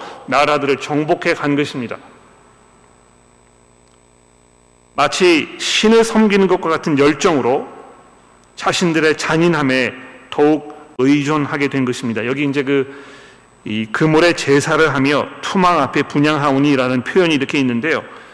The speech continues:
아, 그런 상황을 좀 설명하는 것입니다. 예. 아, 뭐, 나름대로 이제 섬기는 신이 있지 않겠습니까? 그런데 이 바벨론 사람들은 자기 자신들의 그 포악함,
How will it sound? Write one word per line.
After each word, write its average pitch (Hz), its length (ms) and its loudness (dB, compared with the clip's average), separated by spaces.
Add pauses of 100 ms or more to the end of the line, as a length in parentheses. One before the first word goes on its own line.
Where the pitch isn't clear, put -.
(140)
아, 113 120 -6
그런 180 280 -2
상황을 180 340 -2
좀 175 100 -8
설명하는 190 540 -4
것입니다. 127 440 -10 (420)
예. - 40 -20 (760)
아, - 220 -16 (300)
뭐, 110 160 -16 (360)
나름대로 151 460 0
이제 147 140 -2
섬기는 196 500 0
신이 214 400 2
있지 196 140 -2
않겠습니까? 135 580 -4 (800)
그런데 156 240 -4
이 139 100 -2
바벨론 170 500 0
사람들은 147 640 -4 (500)
자기 147 340 -6
자신들의 131 640 -4
그 123 140 -12 (180)
포악함, 180 720 -4